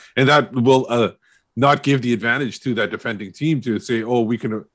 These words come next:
afford to leave a guy open in order to cover this guy." Like, it, you gotta take advantage of those situations. Then you gotta s-, uh, study the tape and see how people are playing it,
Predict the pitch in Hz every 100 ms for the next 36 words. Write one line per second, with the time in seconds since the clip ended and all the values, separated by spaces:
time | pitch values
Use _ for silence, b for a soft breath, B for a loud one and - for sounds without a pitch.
0 | _ 110 - 139 151 143 117 95 - _
1 | _ - 131 123 110 113 107 104 117 117
2 | 113 107 104 104 101 98 - - 113 98
3 | 90 117 - 90 80 85 98 - 113 117
4 | 131 135 151 180 180 165 117 120 196 185
5 | 104 98 104 - 95 90 92 95 87 _
6 | _ - 117 139 147 - 80 - - 113
7 | 104 - b _ - - 135 165 160 -
8 | 123 113 110 139 131 127 135 117 135 -
9 | 107 98 110 143